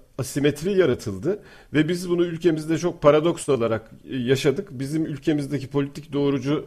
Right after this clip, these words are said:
e, söylemli, e, ve beyaz solcu arkadaşlarımız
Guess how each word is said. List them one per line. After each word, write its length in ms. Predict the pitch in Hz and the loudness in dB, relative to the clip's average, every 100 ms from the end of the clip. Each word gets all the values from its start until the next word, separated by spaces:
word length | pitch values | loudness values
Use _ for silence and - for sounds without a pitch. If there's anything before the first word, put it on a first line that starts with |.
| - | -2
e, 260 | 139 131 | 0 0
söylemli, 760 | 123 - 139 147 143 127 101 90 - _ - - _ - | -2 2 4 6 4 4 -2 -6 -10 _ -20 -20 _ -2
e, 260 | 135 131 127 - | 2 4 2 -2
ve 260 | 143 143 | 2 4
beyaz 360 | 123 147 180 - | 8 8 8 4
solcu 420 | 151 117 101 110 | 2 0 0 4
arkadaşlarımız 960 | 147 143 147 131 120 - 120 151 208 - | 4 4 2 2 0 -2 -2 -2 -6 -12